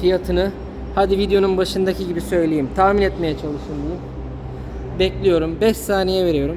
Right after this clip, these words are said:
Fiyatını tahmin edin. Yüz ellilik A D V'ler günümüzde kaç para? Peki bu iki yüz ellilik kaç paradır? Tahminleri alayım.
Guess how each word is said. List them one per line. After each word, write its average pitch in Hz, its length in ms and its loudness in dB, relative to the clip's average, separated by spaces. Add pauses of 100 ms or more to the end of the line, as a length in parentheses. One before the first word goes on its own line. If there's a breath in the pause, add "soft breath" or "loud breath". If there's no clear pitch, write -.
(160)
Fiyatını 208 400 -2
tahmin 190 340 2
edin. 151 200 -4 (880)
Yüz 156 160 -2
ellilik 165 360 0
A 156 180 4
D 151 140 2
V'ler 151 220 2
günümüzde 147 440 -2
kaç 156 320 -4
para? 143 260 0 (460 loud breath)
Peki 175 260 2
bu 175 80 6
iki 170 180 0
yüz 147 100 0
ellilik 175 260 -2
kaç 175 240 -2
paradır? 117 300 0 (1400)
Tahminleri 180 520 2
alayım. 151 300 0